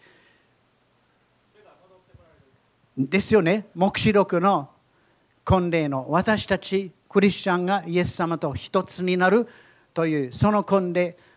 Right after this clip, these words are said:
プラスこのね、ブドウ酒はイエス様の血潮を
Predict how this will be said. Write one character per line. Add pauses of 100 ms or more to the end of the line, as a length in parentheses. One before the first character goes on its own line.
(140)
プ
ラ
ス
こ
の
ね、 (640)
ブ
ド
ウ (260)
酒
は
イ
エ
ス
様
の
血
潮
を